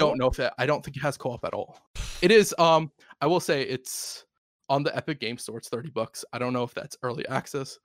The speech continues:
Speaker 2: I don't know if it'll be thirty bucks on full release.
Speaker 1: You're
Speaker 2: But
Speaker 1: getting
Speaker 2: it is
Speaker 1: it.
Speaker 2: thirty bucks.
Speaker 1: <laughs>
Speaker 2: Yeah, I'm, I'm getting it for sure. I really, really liked what I played.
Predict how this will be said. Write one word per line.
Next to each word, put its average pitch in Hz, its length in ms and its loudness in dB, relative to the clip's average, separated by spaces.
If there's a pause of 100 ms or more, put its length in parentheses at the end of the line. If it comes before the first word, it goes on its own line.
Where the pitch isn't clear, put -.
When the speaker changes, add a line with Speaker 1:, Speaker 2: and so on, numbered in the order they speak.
(280)
Speaker 2:
I - 20 -4
don't 131 120 0
know 123 60 0
if 117 60 -6
it'll 117 140 -6
be 117 100 -6
thirty 113 240 -8
bucks - 240 -10
on 95 80 -10
full 151 220 -4
release. 139 500 -6 (1160)
Speaker 1:
You're 214 120 8
Speaker 2:
But 180 60 -4
Speaker 1:
getting 151 200 2
Speaker 2:
it 147 40 4
is 139 80 -2
Speaker 1:
it. - 20 -8
Speaker 2:
thirty 123 180 -4
bucks. - 380 -8 (300)
Speaker 1:
<laughs> - 300 -2
Speaker 2:
Yeah, 156 220 6
I'm, 160 200 4
I'm 143 120 6
getting 139 220 2
it 127 80 -6
for 131 80 -12
sure. 120 180 -10
I 135 100 2
really, 131 680 0 (580)
really 131 280 2
liked 117 260 -6
what - 120 -4
I - 40 -14
played. 87 340 -12